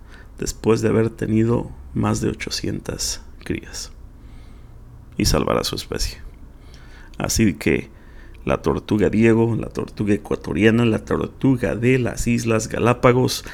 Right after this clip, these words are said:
acaba de salvar a su especie teniendo más de ochocientas crías.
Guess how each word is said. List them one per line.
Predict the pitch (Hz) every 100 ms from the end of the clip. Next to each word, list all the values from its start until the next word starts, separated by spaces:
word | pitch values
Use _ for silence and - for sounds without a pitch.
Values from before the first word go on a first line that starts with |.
| - - - -
acaba | 104 107 185 190 170
de | 147 143 143 135 - -
salvar | - 98 101 113 123 - - -
a | -
su | -
especie | 127 - 123 131 131 127 - -
teniendo | - 113 117 117 -
más | - - 120
de | -
ochocientas | - 62 - - - -
crías. | - - - -